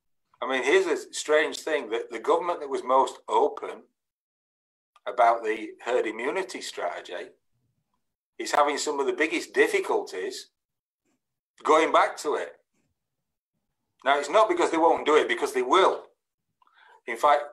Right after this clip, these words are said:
the, all of the discussion, one of the, all the papers this morning were all filled with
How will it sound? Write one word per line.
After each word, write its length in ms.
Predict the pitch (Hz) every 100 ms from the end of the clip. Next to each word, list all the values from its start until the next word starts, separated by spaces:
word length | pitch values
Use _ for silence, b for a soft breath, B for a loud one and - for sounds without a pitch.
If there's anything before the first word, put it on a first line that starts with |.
| _
the, 320 | 104 139 - -
all 240 | 143 185
of 80 | 180
the 60 | 156
discussion, 640 | 147 - 147 135 123 113
one 140 | 117 131
of 120 | 131
the, 200 | 135 117 -
all 240 | 131 156
the 80 | 143
papers 480 | - 131 123 120 110
this 200 | 107 -
morning 440 | 104 101 92 92 - b b -
were 140 | 120
all 220 | 135 143 139
filled 440 | - 117 113 98
with 240 | 107 107